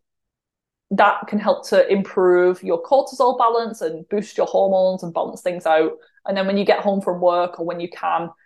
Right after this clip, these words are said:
can you spend some time outside or doing some things that you love and that relax you? Because maybe for you, it's a yoga class or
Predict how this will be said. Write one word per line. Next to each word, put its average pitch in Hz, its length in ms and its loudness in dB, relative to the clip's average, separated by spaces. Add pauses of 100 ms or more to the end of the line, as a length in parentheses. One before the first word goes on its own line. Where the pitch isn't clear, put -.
(400)
can 190 200 -4
you 180 580 2 (300)
spend 196 320 0
some 202 140 -6
time 190 300 -4
outside 156 420 -2
or 156 160 -2
doing 185 260 0
some 185 180 -10
things 175 260 -8
that - 160 -6
you 185 120 -4
love 170 380 2
and 175 400 -8
that 175 200 0
relax - 460 -4
you? 143 300 -6 (220)
Because 175 240 -12
maybe 185 180 -2
for 175 140 -4
you, 165 280 0
it's - 220 -8
a 190 80 -2
yoga 226 320 4
class 214 560 0
or 170 480 0